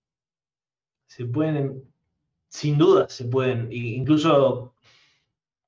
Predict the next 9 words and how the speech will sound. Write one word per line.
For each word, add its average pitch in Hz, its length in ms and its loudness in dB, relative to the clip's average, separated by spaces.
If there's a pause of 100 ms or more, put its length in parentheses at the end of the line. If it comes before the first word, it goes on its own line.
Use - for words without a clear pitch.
creo 135 200 -2
que, 131 140 0
eh, 120 220 -8
digamos, 123 260 -8
es 127 80 -6
mu-, 131 400 -4
mucho 143 380 0
más 127 160 -2
barato 127 920 0